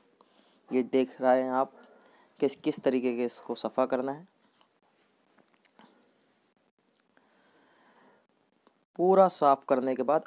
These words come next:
अब आपको ये दो नंबर इसको खोलना है और जो उस पे भी हल्का भी गीला होगा फ़ोन, तो ये आपका इसको पी जाएगा और बिल्कुल क्लीन कर देगा। ये देख लीजिए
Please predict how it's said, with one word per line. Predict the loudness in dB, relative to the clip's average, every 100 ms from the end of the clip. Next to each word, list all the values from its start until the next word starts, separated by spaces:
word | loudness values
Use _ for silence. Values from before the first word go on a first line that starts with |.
| 0
अब | 0
आपको | 0 -2
ये | -4
दो | -2 -2
नंबर | -2 -4 -4 -6 -6 _ _ _ -14
इसको | -12 -6 -8
खोलना | -4 -4 -2 -4
है | -6 -14 _ _ -2
और | -2
जो | 0 0
उस | 0 -2
पे | -4
भी | -2
हल्का | -2 -2 0 0
भी | 0 -6
गीला | -2 0 0
होगा | 0 -4
फ़ोन, | -6 -10 -14 -18 -20 -20 _ -4
तो | -2
ये | -2 -2 -4 -8 -20 -20 _ _ -6
आपका | -4 -4 -6 -8 -10 _ _ _ _ -20 _ -10
इसको | -10 -6 -8 -8 -10 -4
पी | -2
जाएगा | 0 -2 -4 -8 _ _ _ -4
और | -4 -4
बिल्कुल | -8 -6 -4 -4 -6 -14 -6
क्लीन | -2 -2 -4
कर | -6 -6
देगा। | -6 -12 -16 _ _ _ _ -16 -10
ये |
देख | -4 -4 -4
लीजिए | -10 -10